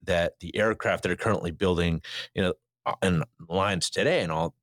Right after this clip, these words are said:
that those programs are healthy. And that's why twenty twenty-four has gotta be a make or break year for F thirty-five T R three Block four modernization.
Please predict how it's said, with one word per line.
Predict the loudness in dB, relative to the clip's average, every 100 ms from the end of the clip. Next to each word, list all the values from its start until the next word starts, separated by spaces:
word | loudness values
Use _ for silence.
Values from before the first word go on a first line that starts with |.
| _
that | -4
those | 0 0
programs | 2 0 0 -4
are | 0
healthy. | 0 0 -6 -12
And | -4 0
that's | 2 0 2
why | 2 2
twenty | 0 -2 0
twenty-four | 0 -2 0 0
has | 0
gotta | 0 0 0
be | 0 0
a |
make | 2 0 0
or |
break | 0 0 0
year | 0 0 0
for | 0 0
F | 2
thirty-five | 2 0 0 0 2 0 -4
T | -2
R | 0
three | 0 -2 0
Block | 0 0
four | 0 0
modernization. | 2 2 -2 0 0 0 -2